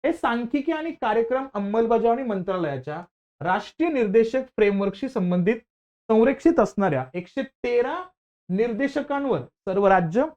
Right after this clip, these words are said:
आणि केंद्रशासित प्रदेशांच्या राष्ट्रीय प्रगतीचं मोजमाप केलं जातं. म्हणजे कोणाच्या अंतर्गत असेल हे अंमलबजावणी? कोणतं? सांख्यिकी आणि कार्यक्रम अंमलबजावणी मंत्रालय, हे तर नोडल एजन्सी असणार आहे, हे लक्षात घ्यायचं.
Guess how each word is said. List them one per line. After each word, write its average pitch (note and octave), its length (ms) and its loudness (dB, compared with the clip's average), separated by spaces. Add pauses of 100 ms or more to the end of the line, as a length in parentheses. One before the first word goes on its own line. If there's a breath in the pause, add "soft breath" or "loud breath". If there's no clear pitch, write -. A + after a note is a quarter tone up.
(220)
आणि F#3+ 120 -6
केंद्रशासित C#4 760 -4
प्रदेशांच्या F3 720 -4 (480)
राष्ट्रीय A3 520 0
प्रगतीचं G3 640 0
मोजमाप E3+ 560 2
केलं D#3 180 2
जातं. D#3 360 -6
म्हणजे D3 200 -8
कोणाच्या G3+ 460 -6
अंतर्गत A3 520 -4
असेल A#3 260 -2
हे D#4+ 80 -6 (520)
अंमलबजावणी? A3 540 0
कोणतं? A3 260 0
सांख्यिकी F#3+ 540 -4
आणि B3 160 2
कार्यक्रम A#3 640 2 (920)
अंमलबजावणी C4+ 760 2
मंत्रालय, G#3+ 600 6
हे C3+ 160 0
तर A3 60 4
नोडल G#3+ 340 6
एजन्सी A3+ 300 4
असणार G#3+ 300 -2
आहे, A3 80 -2
हे G#3+ 80 -6
लक्षात F#3 260 -4
घ्यायचं. G3 300 -4